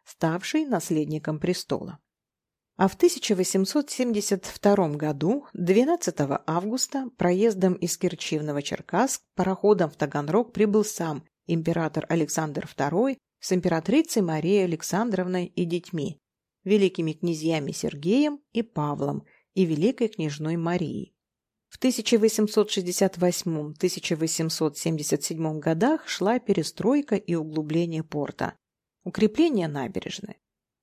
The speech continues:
Денег, отведённые на эти работы, постоянно не хватало, но морское ведомство сделало Таганрогу подарок, построив электрический маяк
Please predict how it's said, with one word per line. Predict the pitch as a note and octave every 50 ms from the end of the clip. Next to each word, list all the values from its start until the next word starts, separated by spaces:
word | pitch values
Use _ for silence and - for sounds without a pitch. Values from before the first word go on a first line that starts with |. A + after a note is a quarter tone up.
| _ _ _ -
Денег, | F#3 E3+ A3+ D#4 F4 E4 A3+ F3 - - -
отведённые | F3+ - - F#3 G#3+ F#3+ F3+ F3+ E3 D#3+ D#3 D#3 D#3+ D#3+
на | E3 F3 F3 D#3+
эти | D3+ - -
работы, | D#3+ D#3+ D#3 D#3 D3+ D#3 D#3 - D#3
постоянно | - E3 E3 - - F#3+ G#3 C4 E4 E4+ E4
не | E4 D#4 D4+
хватало, | - - C#4+ C#4+ C#4 - - D3+ C#3+ C#3+ D3 D3+ D#3 - _ _ _ _ _ _ _ _ _ -
но | F#3 F#3
морское | F#3 F#3 F3+ F3+ - - - F3+ E3+ D#3+ D#3
ведомство | D3+ F3 G#3 G3 F#3+ F3+ F3 - - E3+ E3
сделало | D#3+ D#3 D#3 D#3 E3+ F3 F3 F3 E3+ E3
Таганрогу | D#3+ - E3 D#3+ F3 E3+ E3+ F3+ F#3 F#3 F#3+ G3+
подарок, | G#3 - A#3+ A3+ G3+ F3 D3 C3+ - - - _ _ _ _ _ _ -
построив | - E3+ D#3+ - - - D#3+ D#3 D3 -
электрический | E3 E3 D#3+ E3 - D#3 D3 - - - - - D3
маяк | C#3 C3+ C3+ C3+ C#3+ F#3+ C4+ D4+ -